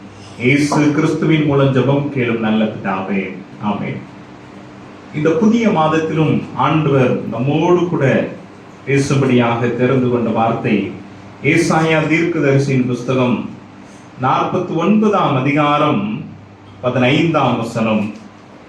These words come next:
ஏசாயா நாற்பத்தி ஒன்பதாம் அதிகாரம் பதினைந்தாம் வசனம்.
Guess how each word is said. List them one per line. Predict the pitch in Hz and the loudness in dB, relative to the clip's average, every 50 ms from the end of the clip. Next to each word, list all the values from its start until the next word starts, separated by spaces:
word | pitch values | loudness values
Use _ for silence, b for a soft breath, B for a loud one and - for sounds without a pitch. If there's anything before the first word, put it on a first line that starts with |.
| - - | -4 0
ஏசாயா | 143 151 151 143 139 139 127 120 110 107 104 117 135 - - 95 90 - - - - - - - - - - - - | 2 4 4 4 4 4 2 4 4 4 2 2 2 0 -2 -4 -8 -12 -16 -18 -20 -20 -20 -20 -20 -20 -14 -6 -4
நாற்பத்தி | 135 147 165 156 - - 175 185 185 | -2 0 0 0 0 0 0 2 4
ஒன்பதாம் | 196 208 226 247 240 214 185 175 160 147 | 4 4 4 4 4 4 2 2 2 2
அதிகாரம் | 139 135 139 139 143 143 139 143 143 143 139 123 110 98 - - - | 2 2 2 2 2 2 2 4 4 2 2 2 0 -2 -2 -4 -4
பதினைந்தாம் | 120 123 123 120 120 120 143 151 151 135 131 117 110 110 | -6 -6 -4 -4 -2 -2 0 0 0 0 0 0 -2 -2
வசனம். | 113 110 - 120 110 107 101 95 - - | -4 -4 -4 -4 -2 -2 -2 -2 -4 -8